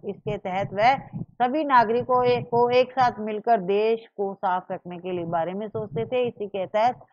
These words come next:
जिस आश्रम में वो रहते थे, वहाँ सुबह, रोज सुबह चार बजे उठकर स्वयं सफाई करते थे। उन्होंने वृद्धाश्रम में अपना स्वयं का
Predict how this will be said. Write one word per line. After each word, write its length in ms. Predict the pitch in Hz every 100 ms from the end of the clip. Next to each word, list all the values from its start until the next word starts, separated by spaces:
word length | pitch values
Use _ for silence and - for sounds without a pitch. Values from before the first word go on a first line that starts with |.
| _ _
जिस 200 | 240 294
आश्रम 380 | 277 247 247 247
में 160 | 240 240
वो 180 | 233 226
रहते 440 | 175 170 165 226
थे, 180 | 226 247
वहाँ 220 | 233 220
सुबह, 480 | 208 190 185 220 262 - - -
रोज 560 | - 175 240 285 -
सुबह 460 | 240 214 233 262 294
चार 440 | - 220 196 208
बजे 440 | 196 220 196 226 240
उठकर 480 | 214 190 - 240
स्वयं 320 | 233 220 202 202
सफाई 380 | 202 180 180
करते 360 | 185 208 202 233
थे। 380 | 214 240 262 311 - _ _ _
उन्होंने 500 | - 190 214 247 262
वृद्धाश्रम 680 | 233 220 214 247 240 214 240
में 240 | 220 233 233
अपना 520 | 196 - 226 262 262
स्वयं 580 | - 214 202 196 196 202
का 340 | 226 262 320